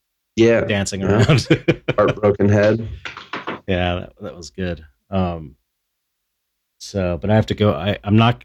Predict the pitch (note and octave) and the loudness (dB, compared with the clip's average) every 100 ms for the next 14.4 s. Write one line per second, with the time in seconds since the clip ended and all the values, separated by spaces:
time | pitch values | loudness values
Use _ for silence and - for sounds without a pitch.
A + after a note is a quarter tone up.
0 | _ A2+ A#2+ G#2+ F#2 - G#2+ G2+ G2 D2+ | _ 0 2 2 0 0 2 0 -4 -6
1 | E2 - G#2+ G#2 F#2+ F2 F2 - _ _ | -4 -4 0 0 0 -2 -6 -12 _ _
2 | _ _ F2 D#2 _ - F#2+ - - F2 | _ _ -14 -14 _ -6 -6 -6 -8 -6
3 | F2 E2+ E2 - F2+ D#2+ C#2+ _ _ _ | -6 -6 -10 -12 -12 -12 -12 _ _ _
4 | _ _ _ _ _ _ _ - - E2+ | _ _ _ _ _ _ _ -8 -6 -8
5 | D#2 D#2 D2 D2 _ _ _ _ - - | -12 -14 -16 -18 _ _ _ _ -14 -14
6 | D#2+ E2 E2+ D#2+ E2 D#2 - D#2+ D#2 D2+ | -12 -12 -10 -10 -10 -12 -10 -10 -10 -14
7 | _ E2 F2 F2 F2+ F2 - E2+ E2 - | _ -16 -14 -14 -14 -16 -14 -10 -10 -8
8 | - F2+ E2+ E2 E2 E2 - F2 D2+ C2+ | -6 -6 -8 -10 -10 -12 -12 -12 -12 -14
9 | C#2 - - E2+ D#2 D#2+ F2 D#2+ - E2+ | -20 -16 -12 -10 -12 -12 -12 -12 -14 -10
10 | E2 D#2+ E2 D#2 D#2+ D#2+ D#2+ D2+ - D#2+ | -8 -6 -8 -10 -16 -16 -18 -10 -10 -10
11 | D#2 D#2+ D#2+ D#2+ - E2+ E2 - _ _ | -16 -20 -16 -14 -14 -12 -12 -14 _ _
12 | _ _ _ _ _ - G#1 A1+ - - | _ _ _ _ _ -2 0 -2 -4 -4
13 | - - - F2 D#2 E2 E2 E2 E2 D#2 | -4 -4 -6 -6 -4 -4 -4 -4 -10 -12
14 | D#2 D#2+ D2+ | -10 -10 -12